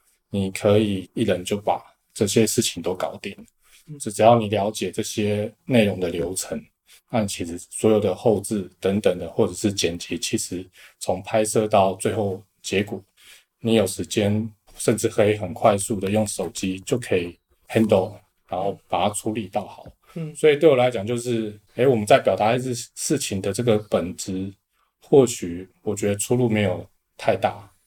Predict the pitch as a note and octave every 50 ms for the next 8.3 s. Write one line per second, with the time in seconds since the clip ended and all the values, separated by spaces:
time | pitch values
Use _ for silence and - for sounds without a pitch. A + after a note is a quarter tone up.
0 | _ _ _ - D3 B2+ B2+ C#3 A#2+ C3 B2+ A#2+ A#2+ A#2+ - - B2+ A#2+ A#2+ A2
1 | G#2+ - A#2+ G#2+ G2+ G2 - - F#2 - - - G2 F#2 - - A#2 G#2+ G2 F#2+
2 | G2+ - _ _ _ _ D#3 D#3 - D3 C3 A2+ G#2 G2+ G2+ - A#2 G2+ F2+ -
3 | - - G2 E2+ F2 - - - _ _ - - D#2+ D#3+ D#3+ D#3+ D#3 D3+ - D3
4 | D#3 F3 E3+ D#3 C#3 B2+ A#2+ A#2 A2 G#2 - - D#3+ D3 B2+ A#2+ A2+ B2 A#2+ B2+
5 | G#2+ F#2+ F#2+ - D#3 C#3+ B2 A#2+ A#2+ A#2+ - D#3 D3 C#3 C3+ B2 A2+ G#2+ G#2 -
6 | - C#3 B2+ A#2+ A#2+ - - C3 A#2 A2+ - G#2+ G2 G2 G2 F2+ E2+ E2+ F#2+ A2
7 | A2+ A2 G2 F2+ F#2+ - _ _ _ _ _ _ - - C3+ B2+ B2 - - F#2+
8 | F2+ F2+ F2+ F#2+ G2 G2+